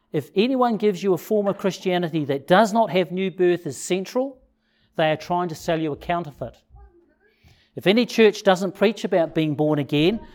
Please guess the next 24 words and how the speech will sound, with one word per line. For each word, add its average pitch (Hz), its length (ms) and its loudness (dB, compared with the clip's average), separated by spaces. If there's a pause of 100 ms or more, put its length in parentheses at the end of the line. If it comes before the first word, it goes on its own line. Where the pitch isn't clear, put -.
(240)
if 170 100 -4
any 220 160 2
church 208 320 4
is 139 80 -4
embarrassed 160 600 4
or 147 80 2
backs 180 320 4
away 165 320 6
or 147 80 4
denies 175 520 4
about 151 300 2
being 143 260 0 (300)
born 143 220 0
again, 165 420 0 (380)
they 175 200 2
are 170 160 0
offering 165 540 -2 (320)
a 143 80 -10
fake - 580 -4 (380)
faith - 680 -4 (1200)
that 139 220 -2
doesn't 190 320 4
please 190 280 2
God 147 460 4